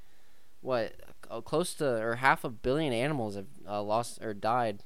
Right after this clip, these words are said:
and then millions of acres of land. People are donating left and right. Chris Hemsworth donated a million dollars.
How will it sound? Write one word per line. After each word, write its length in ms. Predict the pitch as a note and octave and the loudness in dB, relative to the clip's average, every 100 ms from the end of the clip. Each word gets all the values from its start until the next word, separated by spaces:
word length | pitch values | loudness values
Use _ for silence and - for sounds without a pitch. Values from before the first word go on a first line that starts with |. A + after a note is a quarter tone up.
| - | -10
and 140 | G2+ A2+ | -6 -4
then 300 | A2+ G#2+ A2 | -4 -4 -2
millions 380 | B2 C3+ C3 A#2+ | 0 2 2 2
of 100 | A2+ | 0
acres 300 | A#2 A#2+ A2 | -2 -2 -4
of 80 | G#2 | -2
land. 420 | A2 A2 A2 A2 - - - - - | 0 0 0 -4 -8 -12 -12 -12 -6
People 240 | C#3 C3+ | -4 -2
are 60 | A#2 | 0
donating 440 | B2 B2+ B2+ A#2+ | 2 2 2 2
left 240 | A#2+ B2 B2 | 2 0 0
and 120 | A#2 | 0
right. 360 | A#2 A#2 A#2 - - | 2 2 0 -6 -8
Chris 240 | D3+ D3+ | -4 -2
Hemsworth 440 | C#3 D#3 E3 C#3+ - | 2 2 0 -4 0
donated 460 | C3 C3+ C3+ A#2+ | 0 0 0 -2
a 60 | A2+ | -2
million 360 | A2 A#2+ C3+ B2 | -2 0 2 4
dollars. 520 | B2 B2 B2 B2 | 6 6 2 -2